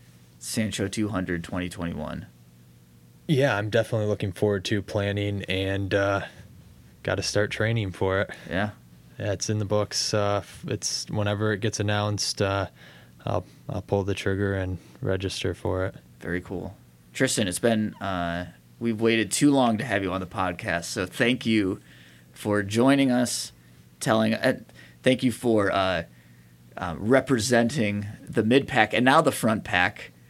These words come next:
Speaker 1: at the Sancho two hundred. And, uh, and you know what?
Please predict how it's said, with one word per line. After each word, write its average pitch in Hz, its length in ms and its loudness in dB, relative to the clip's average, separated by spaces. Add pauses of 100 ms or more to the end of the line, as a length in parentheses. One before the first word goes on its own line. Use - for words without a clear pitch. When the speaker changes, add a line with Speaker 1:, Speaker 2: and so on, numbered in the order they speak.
(220)
Speaker 1:
at 95 180 -2
the 104 60 -4
Sancho 98 420 -2
two 85 200 -6
hundred. 80 420 -6 (680)
And, 87 360 -2
uh, 85 340 -2 (240)
and 101 240 -6 (140)
you 120 140 0
know 123 100 2
what? 117 320 0